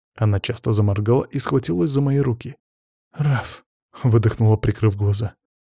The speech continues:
«Блин, кошмар такой приснился! Фу, ужас». «Ты кричала», осторожно сообщил я и принялся её обследовать. Проверил пульс, растёр ладони, убрал волосы со лба. «Как я уснула вообще?» просипела она.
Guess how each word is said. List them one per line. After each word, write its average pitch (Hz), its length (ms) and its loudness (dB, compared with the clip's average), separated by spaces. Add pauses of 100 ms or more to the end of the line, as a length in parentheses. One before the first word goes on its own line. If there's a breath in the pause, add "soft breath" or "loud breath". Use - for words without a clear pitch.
(240)
«Блин, 156 320 6
кошмар 143 480 2
такой 127 340 0
приснился! 135 720 0
Фу, - 400 -6
ужас». 151 580 4 (680)
«Ты 127 220 6
кричала», 123 1000 2
осторожно 104 540 2
сообщил - 500 -2
я 135 180 2
и 208 80 2
принялся 180 480 -2
её 160 340 2
обследовать. 110 680 -4 (280)
Проверил 120 420 6
пульс, 143 480 -2 (220)
растёр 113 540 2
ладони, 113 600 2
убрал 123 380 4
волосы 120 400 2
со - 120 -6
лба. 110 380 -4 (800)
«Как - 240 -2
я 170 140 4
уснула 170 440 4
вообще?» 120 640 4 (140)
просипела 104 580 -2
она. 95 200 -4